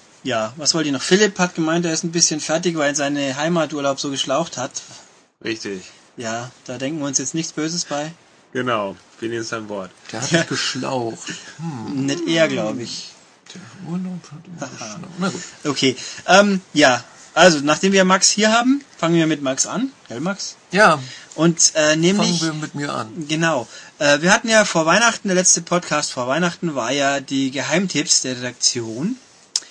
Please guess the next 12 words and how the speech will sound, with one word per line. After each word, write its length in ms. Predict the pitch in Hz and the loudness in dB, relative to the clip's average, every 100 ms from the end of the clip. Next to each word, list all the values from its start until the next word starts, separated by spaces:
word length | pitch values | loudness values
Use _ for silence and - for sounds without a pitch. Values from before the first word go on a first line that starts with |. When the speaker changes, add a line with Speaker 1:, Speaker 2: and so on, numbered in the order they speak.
| - - | -20 -16
Speaker 1:
Und 40 | 123 | -12
jetzt 140 | 117 | -6
machen 160 | 131 143 | -6 -4
wir 60 | |
den 120 | 139 139 | -4 -4
Geheimtipp 460 | 131 110 113 123 | -8 -10 -10 -12
von 300 | - 131 127 | -12 -8 -6
zweitausendneun 540 | 127 127 123 131 107 127 | -6 -6 -6 -6 -8 -8
von 140 | 151 | -6
Max. 520 | 165 254 - - - - | -2 -2 0 0 0 -2
Speaker 3:
<clears throat> 520 | 147 175 127 107 - | 0 0 0 -12 -14
Ja, 380 | 113 104 101 90 | -6 -6 -4 -8